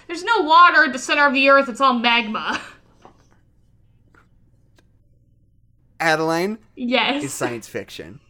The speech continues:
Speaker 1: I know. There's a lot of underwater magma in this movie. Is that a thing?
Speaker 2: Yeah,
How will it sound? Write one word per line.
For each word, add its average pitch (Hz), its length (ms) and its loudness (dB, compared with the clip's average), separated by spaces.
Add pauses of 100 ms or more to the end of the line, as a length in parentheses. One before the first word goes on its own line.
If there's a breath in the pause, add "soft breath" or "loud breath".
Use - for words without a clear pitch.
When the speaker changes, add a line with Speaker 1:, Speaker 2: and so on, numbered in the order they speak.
(180)
Speaker 1:
I 269 160 -4
know. 320 580 -8 (200)
There's 415 180 -4 (160)
a 349 40 -4
lot 359 300 4
of 311 80 -4
underwater 269 680 -2
magma 202 520 -8
in 196 80 -18
this 208 200 -16
movie. 190 460 -14
Is 247 160 -12
that 330 160 -4
a 427 140 -4
thing? 285 440 -8 (140)
Speaker 2:
Yeah, 254 140 -10